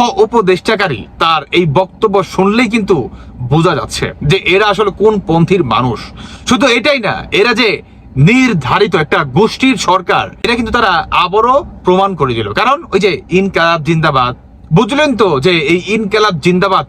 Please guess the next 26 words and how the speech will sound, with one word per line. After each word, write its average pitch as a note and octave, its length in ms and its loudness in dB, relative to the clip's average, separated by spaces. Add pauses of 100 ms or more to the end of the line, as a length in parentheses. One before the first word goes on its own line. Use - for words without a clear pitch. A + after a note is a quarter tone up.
কারা C#3 240 0
বলে? D3 360 -2 (420)
বিএনপি E3+ 340 0
বলে? F#3 300 2
বলে B2+ 280 0
না। A#2 220 -6 (120)
আওয়ামী E3+ 300 2
লীগ G3+ 140 0
বলে? F3 240 2
বলে C3 260 0
না। G2+ 220 -8
কারা F3+ 220 0
বলে? A3 280 0 (320)
সেটা A3+ 260 2
আমি, F3 440 0
আপনি, F#3+ 240 0
আমরা D#3+ 300 0 (240)
সবাই E3 480 0
জানি। G#2 260 -4 (300)
তো E3 200 2
এই A3+ 280 0
সরকার E3 420 0
হচ্ছে F3+ 280 0 (520)
নির্ধারিত F3+ 680 2 (120)
একটা E3 400 -2 (280)
জঙ্গিবাদী F#3+ 720 2